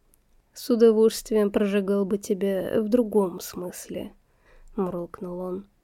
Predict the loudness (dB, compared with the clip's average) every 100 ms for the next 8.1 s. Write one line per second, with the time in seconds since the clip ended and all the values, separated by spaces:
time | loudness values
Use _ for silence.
0 | _ _ _ _ -12 -4 -4 -4 -8 -6
1 | -6 -6 -6 -8 -10 -16 -20 _ _ -20
2 | -20 -20 -20 _ -14 -8 -8 -8 -14 -16
3 | -12 -10 -10 -12 -14 -14 -12 -12 -12 -12
4 | -12 -12 -6 -4 -4 -4 -6 -6 -6 -6
5 | -6 -4 -6 -6 -8 -6 -4 -4 -4 -4
6 | -4 -4 -4 -4 -6 -10 -14 -8 -8 -8
7 | -12 -16 -16 -16 -14 -12 -12 -12 -14 -18